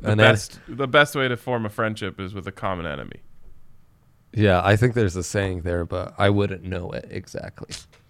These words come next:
Speaker 1: Would make sense.
Speaker 2: Five and a half total tackles. That's combined, not solos, Ryan, for Wingard, our guy.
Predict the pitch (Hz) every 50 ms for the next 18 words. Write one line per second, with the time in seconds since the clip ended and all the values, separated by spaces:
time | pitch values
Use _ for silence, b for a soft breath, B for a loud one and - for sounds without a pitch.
0 | _ _ _ - - 104 98 92 87 - 127 120 107 - - _ _ _ _ -
1 | 165 170 175 208 220 214 220 226 214 214 - - - 180 175 185 185 190 190 196
2 | - - 175 156 156 156 - 143 143 147 151 156 143 - - b b b b 147
3 | 156 175 - - - - 262 233 214 196 156 123 113 110 107 107 120 135 185 208
4 | - - - 214 190 165 139 123 117 113 113 107 107 107 107 104 104 104 107 107
5 | 107 104 - 117 113 110 113 107 110 110 123 131 123 110 104 104 98 101 107 110
6 | 120 - 117 131 131 131 131 147 139 127 110 107 107 113 113